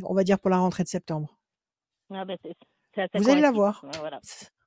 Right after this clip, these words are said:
Speaker 1: C'était, c'était ça ? C'était l'espace-temps
Speaker 2: Ouais.
Speaker 1: que vous
Speaker 2: Ouais, c'est en,
Speaker 1: pensiez, euh,
Speaker 2: en septembre, il y a une restructuration, donc, euh, je, je savais que si je devais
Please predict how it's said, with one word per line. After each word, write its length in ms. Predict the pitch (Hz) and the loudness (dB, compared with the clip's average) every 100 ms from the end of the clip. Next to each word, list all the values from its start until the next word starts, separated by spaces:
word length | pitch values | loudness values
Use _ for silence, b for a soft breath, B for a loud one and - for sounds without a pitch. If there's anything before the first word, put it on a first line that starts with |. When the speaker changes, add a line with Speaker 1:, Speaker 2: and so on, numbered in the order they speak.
| _ _ _ _ _ _ _ _ _ _ | _ _ _ _ _ _ _ _ _ _
Speaker 1:
C'était, 480 | - - - 190 202 | -6 -2 0 4 6
c'était 260 | 190 214 226 | 6 4 4
ça ? 240 | 277 285 - | 6 6 4
C'était 260 | - 196 | -2 2
l'espace-temps 560 | 202 196 - 208 - 233 | 4 4 6 6 6 4
Speaker 2:
Ouais. 80 | 185 | 4
Speaker 1:
que 60 | |
vous 300 | 202 196 196 196 | 4 4 2 4
Speaker 2:
Ouais, 80 | |
c'est 160 | 208 - | 2 2
en, 40 | |
Speaker 1:
pensiez, 420 | 170 180 220 202 196 | 2 4 6 8 8
euh, 140 | 175 | 6
Speaker 2:
en 60 | 180 | 2
septembre, 380 | 196 - 214 214 | -2 -2 -2 0
il 80 | |
y 40 | 190 | -2
a 20 | |
une 100 | 180 | -2
restructuration, 720 | 185 180 185 - 180 180 226 | -4 -6 -8 -6 -6 -4 -6
donc, 160 | 220 185 170 | -6 -6 -8
euh, 460 | 151 160 170 165 | -8 -8 -8 -10
je, 80 | 165 | -10
je 60 | 165 - | -10 -8
savais 180 | 170 | -10
que 60 | 180 - | -10 -14
si 100 | 175 | -16
je 60 | 170 | -14
devais 160 | 156 | -12